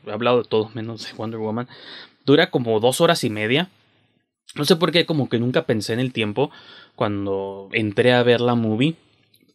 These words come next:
pero agradeces como que dure tanto, pues, ¿no? O sea, de que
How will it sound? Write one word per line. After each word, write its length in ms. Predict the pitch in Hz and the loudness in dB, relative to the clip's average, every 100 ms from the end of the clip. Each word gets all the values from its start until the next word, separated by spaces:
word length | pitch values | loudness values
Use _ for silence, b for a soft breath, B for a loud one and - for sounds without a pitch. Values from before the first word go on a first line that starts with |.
| _ _ _ _ _ - | _ _ _ _ _ 2
pero 280 | 202 180 | 6 6
agradeces 600 | 170 160 139 147 170 208 | 6 6 6 4 4 0
como 240 | - 175 139 | 2 2 2
que 100 | 110 | 2
dure 200 | 139 175 | 2 2
tanto, 400 | 147 160 165 131 | 4 2 2 -2
pues, 300 | 117 110 113 | -2 -6 -4
¿no? 180 | 123 165 | -2 -2
O 40 | |
sea, 200 | 156 139 | -2 0
de 140 | 127 | -2
que 180 | 123 110 | -2 -6